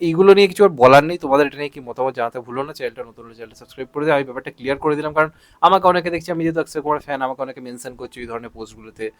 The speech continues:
মজা করছে, খিল্লি করছে। তো আমার মনে হয় না আমার দিক থেকে ব্যাপারটা উত্তর দেওয়া দরকার রয়েছে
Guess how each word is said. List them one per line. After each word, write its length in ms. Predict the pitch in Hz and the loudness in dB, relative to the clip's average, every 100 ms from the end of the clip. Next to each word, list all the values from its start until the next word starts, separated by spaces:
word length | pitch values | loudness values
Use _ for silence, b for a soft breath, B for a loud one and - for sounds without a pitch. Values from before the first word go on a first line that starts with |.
| b b | b b
মজা 200 | 139 127 | 0 0
করছে, 220 | 117 120 | -2 -8
খিল্লি 200 | 120 120 | -18 -12
করছে। 180 | 120 110 | -12 -4
তো 60 | |
আমার 120 | 135 139 | -4 -4
মনে 80 | |
হয় 120 | 151 165 | -4 -2
না 60 | |
আমার 180 | 151 147 | -2 -4
দিক 120 | 143 | -10
থেকে 120 | 156 | -14
ব্যাপারটা 320 | 151 131 135 139 | -10 -8 -8 -12
উত্তর 280 | 120 131 | -10 -10
দেওয়া 200 | 117 127 | -4 -4
দরকার 420 | 113 104 - 98 95 | -2 -6 -6 -14 -12
রয়েছে 240 | 95 - | -16 -18